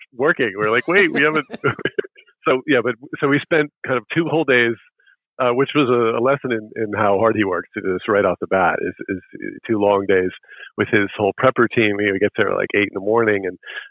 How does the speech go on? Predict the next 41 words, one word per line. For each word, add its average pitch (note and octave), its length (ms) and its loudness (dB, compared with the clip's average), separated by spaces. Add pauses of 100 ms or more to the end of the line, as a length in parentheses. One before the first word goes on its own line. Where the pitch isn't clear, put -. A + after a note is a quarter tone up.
and, G2+ 260 -2
and G2 200 -6
starts, G2 280 -2 (180)
uh, G#1 60 -10 (280)
cooking. A#2+ 340 0
And, F#2+ 220 -4
and G2+ 140 -4 (140)
so, G2 400 2
um, F#2 340 0 (440)
so - 100 -2
we C3 100 -2
did B2 220 2 (240)
a - 20 -8
lot A2+ 220 0
of B2 80 0
that. G#2 400 2
And A2 180 -4
then, A#2 480 -2 (400)
and A2+ 120 -6
then B2+ 100 0
over C3 220 4
the A#2+ 100 2
course B2+ 400 -2
of A2 300 2 (560)
the A#2 100 -4
next A#2 240 -4
few B2 120 -2
months, D#3+ 360 0
we, A2+ 260 2 (560)
uh, G2 380 2 (160)
would A#2 280 -2
go A2 360 2
on G2 220 -4 (320)
these A2 140 0 (120)
weekend B2+ 320 2
excursions. F#2+ 800 -4
And G2+ 120 -10
then G#2+ 280 0 (260)
it - 220 -6
started C3 340 -2
naturally B2 520 0